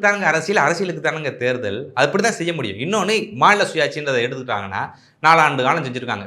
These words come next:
சிறப்பாக தான் செஞ்சுருக்காங்க. இப்போ ப-, அவங்க சொல்கிற போது, முதலமைச்சர் உரையிலே சொல்கிற போது நா-, நாட்டினுடைய பல்வேறு வகையான வளர்ச்சி குறியீடுகள்ல தமிழ்நாடு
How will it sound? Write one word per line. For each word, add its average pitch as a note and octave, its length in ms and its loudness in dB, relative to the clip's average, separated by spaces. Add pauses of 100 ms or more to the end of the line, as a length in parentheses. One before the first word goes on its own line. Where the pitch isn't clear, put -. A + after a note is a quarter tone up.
சிறப்பாக C#3+ 320 0
தான் D3+ 140 -6
செஞ்சுருக்காங்க. G#2 480 -10
இப்போ A#2 120 -8 (120)
ப-, C3 100 2
அவங்க B2+ 220 0
சொல்கிற C#3+ 360 0
போது, D3+ 160 0 (120)
முதலமைச்சர் C3+ 420 -4
உரையிலே C#3 280 0
சொல்கிற A#2+ 300 -6
போது B2+ 160 -4 (420)
நா-, C3 140 -4 (120)
நாட்டினுடைய F3 480 2 (100)
பல்வேறு F#3 480 0
வகையான D3+ 380 0
வளர்ச்சி C#3+ 280 -4 (100)
குறியீடுகள்ல C3+ 600 -4
தமிழ்நாடு C3+ 420 -2